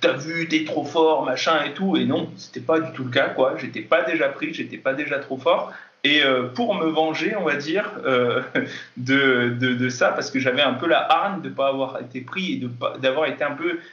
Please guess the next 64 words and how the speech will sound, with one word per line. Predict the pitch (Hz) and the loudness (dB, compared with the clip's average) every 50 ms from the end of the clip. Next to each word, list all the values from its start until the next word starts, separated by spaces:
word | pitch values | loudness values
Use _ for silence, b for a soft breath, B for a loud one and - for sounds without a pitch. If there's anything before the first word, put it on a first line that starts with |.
| B B _ | B B _
traité | - 165 165 170 180 180 | -4 -2 -2 0 -2 -2
comme | - 175 170 165 | -2 -2 -2 -2
une, | 170 165 170 160 151 151 - - - - _ _ _ _ _ _ 127 | -2 -4 -4 -4 -6 -6 -10 -14 -18 -20 _ _ _ _ _ _ -2
enfin, | 123 156 143 139 131 | 2 2 4 4 2
je | 127 131 | 0 -2
me | 139 147 | -6 -6
sentais | - - 160 - - 160 | -4 -6 -6 -6 -8 -4
pas | - 185 190 185 | 0 2 2 2
très, | 185 185 - - - 175 165 | 2 0 -6 -8 -6 -6 -6
très | - - 165 | -4 -4 -6
bien | 151 151 160 156 | -4 -2 -4 -4
traité | - - 170 - 156 | -4 -8 -10 -8 -6
parce | 143 156 156 | -6 -6 -6
qu'on | - 156 | -4 -2
m'avait | 143 135 135 135 139 | -2 0 0 2 0
même | 139 139 135 | 0 0 2
pas | 139 165 | 2 2
envoyé | 160 151 151 147 143 139 | 2 2 2 0 0 -2
de | 139 | 0
mail | 143 151 160 160 | 0 2 2 2
en | 151 143 | 2 -2
me | 135 | -4
disant, « | 123 123 151 143 | -4 -2 -2 -2
Bah, | 135 127 | 0 0
t'as | 127 127 | 0 0
pas | - 120 120 120 | 0 2 0 0
été | 117 120 120 | 0 -2 -6
pris, | 117 - - 139 147 156 156 | -6 -4 -2 0 0 0 0
mais | 147 | -2
c'est | 131 - 131 | -4 -6 -4
pas | 117 113 123 123 | -2 -2 -2 0
grave | 127 135 139 139 139 | 2 2 2 2 2
et | 127 123 | -2 -4
tout. » | - 190 - | -4 -6 -8
C'était | - - - 127 | -6 -4 -2 0
vraiment | 117 123 139 143 165 175 165 135 | 0 2 2 2 0 0 0 0
genre, | 139 160 165 143 123 107 - - B B B B B | 2 2 2 4 2 0 -2 -4 B B B B B
je | - 127 131 | -6 -2 2
l'ai | 131 135 | 4 4
appris, | 143 143 139 - - 185 185 185 165 131 | 4 4 2 0 -2 -2 0 0 2 0
euh, | 123 123 120 117 101 - | 0 0 -2 -2 -4 0
avec | - 131 135 151 156 151 - - | 2 2 2 2 0 -2 -4 -6
tout | - 190 | -4 -2
le | 185 170 | 0 2
reste | 170 170 185 190 - - | 2 2 0 -2 -4 -6
de | 147 135 135 135 131 127 127 123 120 120 120 | -6 -4 -4 -4 -2 -2 -2 -4 -4 -4 -4
la | 123 127 123 | -4 -4 -2
délégation, | 123 131 135 135 131 131 127 - - - 165 196 202 190 | -2 -2 -2 0 0 0 -2 -2 -2 -2 -2 -2 -2 -2
tu | 185 - | -4 -2
vois. | 135 135 151 170 | 0 2 2 2
Enfin, | 165 147 120 101 95 | 2 0 -2 -2 0
bref, | 110 135 156 170 - - | 0 0 0 0 0 0
euh, | 127 123 113 110 107 104 101 B B B B B B _ - | 0 0 0 0 -2 -2 -6 B B B B B B _ -2
euh, | 120 117 113 110 110 110 117 | -2 -2 -2 -2 -6 -8 -6
tout | - 135 | -2 0
le | 135 | 2
reste | 135 139 139 139 - - | 2 2 0 -2 -4 -4
de, | 131 123 123 127 | -4 -2 -2 -2
des | 123 120 120 123 127 127 | -4 -4 -4 -4 -4 -2
gens | 127 147 160 165 | 0 0 0 0
au | 151 | 0
championnat | 135 - 135 131 131 135 123 | 0 0 -2 -2 0 -2 -2
de | 120 - | -2 -2
France. | - 156 170 208 - - - B | 0 0 0 0 0 -4 -8 B